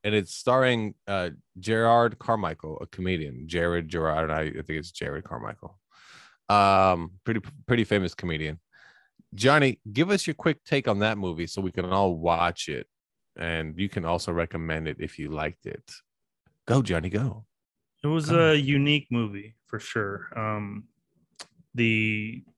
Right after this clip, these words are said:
Speaker 2: premise is, uh, and I, I don't even know <coughs> who's who, and so, so Jared Carmichael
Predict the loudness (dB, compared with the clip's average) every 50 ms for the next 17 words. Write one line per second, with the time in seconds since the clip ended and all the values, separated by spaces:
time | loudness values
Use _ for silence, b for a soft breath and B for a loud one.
0 | _ _ _ _ _ _ _ _ _ 0 2 2 4 2 0 0 0 2 4 4
1 | 4 4 2 0 -2 -4 -6 -4 -4 -4 -4 -4 -4 -6 -8 -10 -12 _ _ _
2 | _ _ _ _ _ _ -12 -12 -12 -14 _ _ _ _ _ _ _ _ _ -14
3 | -6 -4 -2 0 2 2 2 0 0 -2 -2 -2 -2 -2 -4 -4 -6 -8 -10 -14
4 | _ _ _ _ _ _ -8 -2 0 0 0 0 -2 -4 -4 -2 -2 -4 -6 -10
5 | -12 -14 -16 -14 -14 -14 -16 -16 -18 -20 _ _ _ _ _ _ _ b b b
6 | b b b b b b b b _ 0 2 4 4 4 2 -2 -2 0 0 2
7 | 4 6 6 6 6 4 4 2 4 4 4 2 0 0 -2 -4 -6 -6